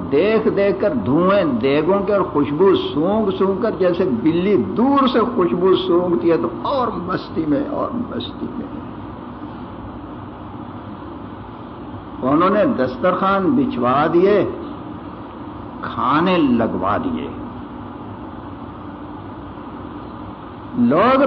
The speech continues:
بیٹھ گئے، دونوں بازو چڑھا کر آستینیں دونوں جانب کی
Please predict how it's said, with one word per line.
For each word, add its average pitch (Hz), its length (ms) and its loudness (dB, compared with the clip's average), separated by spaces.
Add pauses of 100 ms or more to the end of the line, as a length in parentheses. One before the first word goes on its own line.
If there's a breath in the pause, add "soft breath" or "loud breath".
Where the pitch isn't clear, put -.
(160)
بیٹھ 196 460 6
گئے، 165 320 4 (1300)
دونوں 220 440 6 (180)
بازو 160 460 4 (180)
چڑھا 151 500 4
کر 165 140 6 (800)
آستینیں 151 500 4
دونوں 147 420 4
جانب 135 320 2
کی 143 100 2